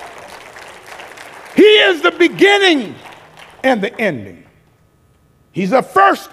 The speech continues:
and the last. He's the keeper of creation and the creator of all.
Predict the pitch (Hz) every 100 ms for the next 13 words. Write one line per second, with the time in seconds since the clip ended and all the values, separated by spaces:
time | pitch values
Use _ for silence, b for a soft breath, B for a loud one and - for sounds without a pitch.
0 | - 262 180 156 135 147 120 - - -
1 | _ _ _ _ b b b b 262 262
2 | 196 262 - 330 330 294 285 226 - 277
3 | 240 220 - - 113 107 - b b b
4 | b - 165 156 - 170 160 175 165 143
5 | 123 110 113 92 82 -